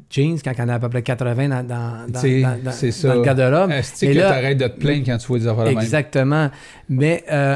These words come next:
Speaker 1: en même temps, c'est le contrôle aussi. Euh, tu sais, je parlais avec la Sûreté du Québec, on en parlait tantôt, les,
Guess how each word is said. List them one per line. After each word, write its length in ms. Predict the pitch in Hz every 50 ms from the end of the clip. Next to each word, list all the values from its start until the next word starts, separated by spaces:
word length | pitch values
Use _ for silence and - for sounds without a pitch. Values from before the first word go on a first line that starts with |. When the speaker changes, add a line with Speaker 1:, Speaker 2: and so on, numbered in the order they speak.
| 139 -
Speaker 1:
en 100 | 143 131
même 200 | 139 143 143 139
temps, 160 | 151 - 254 220
c'est 120 | - 143
le 60 | 135
contrôle 640 | 135 - 143 143 135 127 117 156 180 202 196 165 135
aussi. 460 | 123 - - - 190 185 165 143 143 147
Euh, 220 | 123 110 110 110 107
tu 80 | - -
sais, 80 | 175
je 60 | 151 -
parlais 200 | - 135 147 175
avec 180 | 180 160 143
la 40 | 127
Sûreté 240 | - - 139 - 165
du 100 | 151 -
Québec, 460 | - 151 139 131 143 170 190 185 - _ _ _ - - -
on 180 | 120 117 120
en 100 | 123 123 123
parlait 240 | 139 131 131 143
tantôt, 420 | 151 151 135 127 120 117 160 175 170
les, 240 | 139 135 123 117